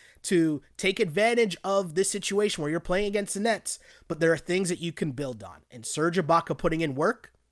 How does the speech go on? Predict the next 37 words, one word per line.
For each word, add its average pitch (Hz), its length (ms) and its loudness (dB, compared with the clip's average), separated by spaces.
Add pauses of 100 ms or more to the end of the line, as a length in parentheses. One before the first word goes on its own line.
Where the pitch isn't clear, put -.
(500)
is 127 160 -8
one 151 180 2
of 151 60 0
those 139 240 -2
things. 107 440 -12 (540)
Serge, 175 480 0 (180)
massive 143 540 -4
game. 123 220 -8
Those 202 180 0
are, 240 220 0
those 220 240 2
are 269 60 2
the 254 100 6
monster 202 400 2
numbers 185 360 0
you, 175 180 -6 (280)
you 160 180 -4
love 143 360 4
to 226 100 -4
see 214 220 -4
from 202 160 0
Serge. 220 400 4
You 139 60 -4
know 156 100 2
you're 180 140 4
not 170 140 4
gonna 156 140 -2
get 120 260 -6
that 165 220 0
every 151 240 0
night, 175 320 2
but 135 100 -8
when 135 140 -8
you 120 80 -10
do 170 240 2
get 247 240 4
it 254 180 6